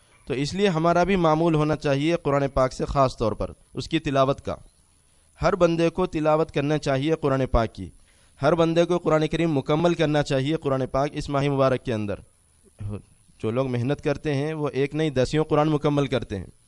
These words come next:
جو لوگ محنت کرتے ہیں، ہمت کرتے ہیں اور ٹھان لیتے ہیں کہ مجھے قرآن پڑھنا ہے، آپ اندازہ نہیں لگا سکتے کہ ایک نہیں ہزاروں بندے ہیں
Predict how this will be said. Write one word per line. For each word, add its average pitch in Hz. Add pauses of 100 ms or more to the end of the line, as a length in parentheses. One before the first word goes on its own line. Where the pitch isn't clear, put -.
(480)
جو 107
لوگ 156
محنت 156
کرتے 143
ہیں، 135
ہمت 180
کرتے 151
ہیں 143 (380)
اور 156
ٹھان 160
لیتے 190
ہیں 185
کہ 202
مجھے 175
قرآن 165
پڑھنا 156
ہے، 123 (580)
آپ 139
اندازہ 147
نہیں 170
لگا 151
سکتے 147
کہ 165 (180)
ایک 170
نہیں 160 (460)
ہزاروں 190
بندے 180
ہیں 120